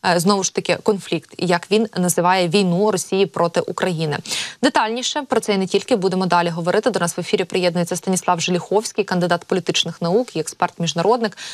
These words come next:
Е, пане Станіславе, я вас вітаю. Доброго вечора.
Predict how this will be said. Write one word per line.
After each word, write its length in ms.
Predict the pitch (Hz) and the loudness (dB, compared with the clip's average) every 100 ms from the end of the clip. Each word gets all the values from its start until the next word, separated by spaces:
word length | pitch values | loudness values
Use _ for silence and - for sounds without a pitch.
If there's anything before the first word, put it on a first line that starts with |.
| - - | -6 -2
Е, 100 | 185 | 0
пане 200 | 202 240 | 0 -2
Станіславе, 580 | 240 214 208 196 190 180 | -2 -2 0 0 2 2
я 200 | 180 208 | 4 4
вас 220 | 190 175 | 2 -4
вітаю. 340 | 165 185 214 202 | -2 2 4 2
Доброго 400 | 165 175 180 170 | 0 0 -2 -2
вечора. 420 | 165 - - | -2 -4 -4